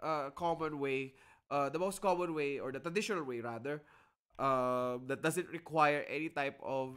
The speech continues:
serological testing or serological testing or what, uh, another, other form of, uh, automated analyzer is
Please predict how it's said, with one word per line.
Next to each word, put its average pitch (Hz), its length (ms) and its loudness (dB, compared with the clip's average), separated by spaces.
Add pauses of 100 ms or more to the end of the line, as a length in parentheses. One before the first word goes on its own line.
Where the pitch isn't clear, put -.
serological 143 720 0
testing 127 420 -6
or 120 560 -2 (300)
serological 165 500 4
testing 135 460 -2
or 123 400 0
what, 123 180 -4 (120)
uh, 120 340 -4
another, 156 380 0
other 160 220 2
form 147 300 -2
of, 135 160 -6 (400)
uh, 123 240 -2
automated 151 560 -2
analyzer 120 600 -4
is 127 320 -8